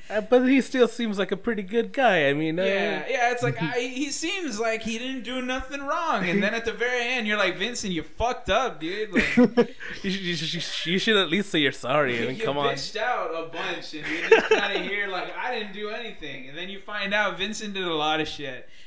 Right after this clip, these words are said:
Speaker 2: And then, like, I can't fault him for a lot of the shit he did, because I, I guess, like, I could, I, I, I could see myself,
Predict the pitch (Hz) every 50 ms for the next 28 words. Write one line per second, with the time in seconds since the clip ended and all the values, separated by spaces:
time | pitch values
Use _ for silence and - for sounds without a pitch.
0 | - - 190 202 214 247 247 240 226 - - 196 - - - 196 202 208 196 185
1 | 185 - - 185 196 185 - - 233 240 214 - - - - 156 165 185 180 151
2 | 160 175 180 180 180 180 175 - 156 143 143 143 143 143 143 139 143 139 - -
3 | - 151 151 160 170 175 185 185 185 175 - - - - - - - - 165 156
4 | - 202 185 180 170 165 - - - - - 147 - - 143 160 170 190 208 196
5 | - 220 214 196 165 - - 170 175 170 - 180 170 160 165 165 139 165 170 170
6 | 160 - 151 165 160 180 165 - - - - 196 202 214 214 202 185 165 - -
7 | - 160 156 165 180 180 - - - -